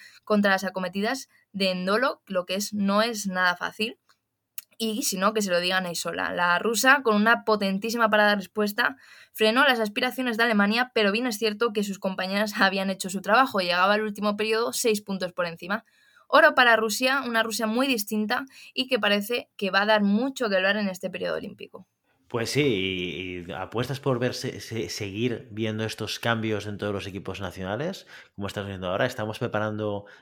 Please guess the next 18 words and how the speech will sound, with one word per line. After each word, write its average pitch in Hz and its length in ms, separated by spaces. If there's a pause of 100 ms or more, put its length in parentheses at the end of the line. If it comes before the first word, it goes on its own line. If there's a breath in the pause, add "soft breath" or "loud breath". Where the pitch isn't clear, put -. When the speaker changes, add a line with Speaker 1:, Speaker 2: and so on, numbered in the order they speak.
Speaker 2:
el 101 140
próximo 107 400
ciclo 104 600
olímpico 101 800
y 95 240
empezando 95 440
a 95 40
dar 92 260 (260 soft breath)
recorrido 95 800 (220 soft breath)
a 87 100
tiradores 92 500
o 95 120
tiradoras 92 560
más 95 160
jóvenes? 147 320
¿Tú 113 80
qué 95 120
crees? 82 360